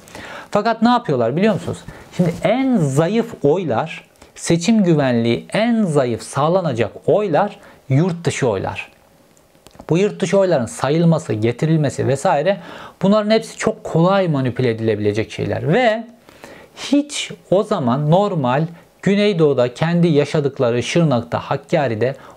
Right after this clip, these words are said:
oyunu kullanabilecek askeri personelin tamamının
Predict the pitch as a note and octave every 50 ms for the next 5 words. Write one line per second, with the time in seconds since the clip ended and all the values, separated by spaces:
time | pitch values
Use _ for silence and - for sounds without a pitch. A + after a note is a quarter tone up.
0 | - - E3 G3 A#3 A#3 G#3 G3 E3 - - - D#3+ D#3 E3 E3+ F3+ F#3 E3+ D#3+
1 | D3+ B2+ A2+ A2+ A2 - - - D3+ D3+ - - F#3+ F#3 D#3+ C3+ - - D#3 E3+
2 | E3 E3+ D#3+ D3+ C3 A#2+ A2+ A2 G#2 G2+ - - - - - - - - _ -
3 | - - - E3+ G3 G3+ G#3+ A3+ A#3 A#3 A3+ A3 A#3 A#3 A3 A3 G#3 A3 A#3+ A#3+
4 | -